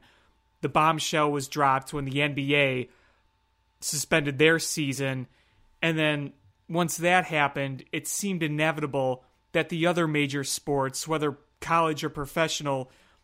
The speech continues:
would follow suit, and they have. The N C double A tournament, men's and women's basketball, obviously that's probably the biggest one talked about because that's March Madness,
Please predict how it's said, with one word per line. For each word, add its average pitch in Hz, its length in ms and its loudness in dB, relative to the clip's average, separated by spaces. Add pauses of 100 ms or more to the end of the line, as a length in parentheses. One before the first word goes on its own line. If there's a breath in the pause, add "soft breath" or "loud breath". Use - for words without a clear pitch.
(180)
would 151 120 -2
follow 160 360 4
suit, 170 400 -2
and 147 80 -4
they 143 140 2
have. 143 460 2 (360 soft breath)
The 175 120 2
N 190 120 2
C 196 160 -4
double 165 260 2
A 160 100 2
tournament, 170 520 -4
men's 151 260 -2
and 151 140 -6
women's 147 320 -4
basketball, 156 680 2
obviously 143 580 -2
that's - 600 -4 (280)
probably 180 800 2
the 143 100 -2
biggest 143 560 -2
one 143 240 -2
talked 147 380 0
about 131 340 2
because 139 560 -4 (560 soft breath)
that's 165 220 2
March 160 260 2
Madness, 143 640 0